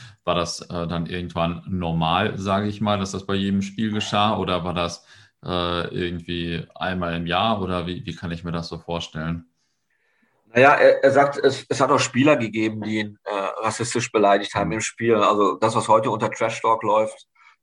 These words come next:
Speaker 2: äh,
Speaker 1: Ja.
Speaker 2: ähm, äh, und damit so ein bisschen netter formuliert ist, aber, äh, dieses, äh, das, das gab's natürlich auf dem, auf dem Platz auch. Und natürlich gab's, äh, auch immer diese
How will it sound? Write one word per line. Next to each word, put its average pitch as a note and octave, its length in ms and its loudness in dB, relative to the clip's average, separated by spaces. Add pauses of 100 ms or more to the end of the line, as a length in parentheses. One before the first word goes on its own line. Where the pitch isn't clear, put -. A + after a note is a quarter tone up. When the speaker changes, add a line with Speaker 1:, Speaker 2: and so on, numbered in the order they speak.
Speaker 2:
äh, G#2+ 60 -4
Speaker 1:
Ja. G#2 380 0
Speaker 2:
ähm, G#2 220 -18 (480)
äh, G#2 40 -2
und G#2+ 380 -2
damit A2 200 4
so G#2+ 80 -2
ein G#2 40 -4
bisschen A2+ 260 -2
netter A#2 260 2
formuliert A2 520 -2
ist, A#2+ 160 -6
aber, G#2 340 -4 (320)
äh, G#2 160 -4
dieses, G#2 420 -10
äh, A2 180 2
das, G#2 220 -2
das A2+ 160 0
gab's A#2+ 220 4
natürlich A#2+ 220 0
auf A2 120 0
dem, A2 220 -12
auf A#2 180 -2
dem G#2 200 -10
Platz A2 340 0
auch. B2 380 4 (340)
Und A#2 120 0
natürlich B2+ 340 2
gab's, A#2+ 380 2
äh, A#2+ 280 0 (300)
auch A#2+ 200 0
immer A#2+ 280 0
diese A2 520 -4